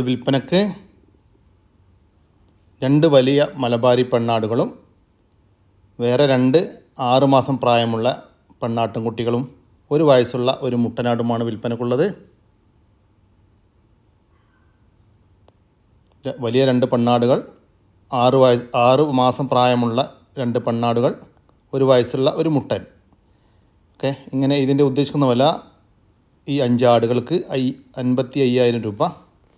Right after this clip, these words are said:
അൻപത്തി അയ്യായിരം രൂപ. സ്ഥലം പാലക്കാട് ജില്ലയിലെ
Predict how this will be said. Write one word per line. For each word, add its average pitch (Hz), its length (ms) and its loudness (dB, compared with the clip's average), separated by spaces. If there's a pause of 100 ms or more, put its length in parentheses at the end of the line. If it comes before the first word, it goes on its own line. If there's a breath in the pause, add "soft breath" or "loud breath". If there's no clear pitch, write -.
(1040)
അൻപത്തി 117 420 -6 (120)
അയ്യായിരം 110 460 -4
രൂപ. 95 140 -14 (480)
സ്ഥലം 131 340 -4
പാലക്കാട് 107 460 -4
ജില്ലയിലെ 98 380 -8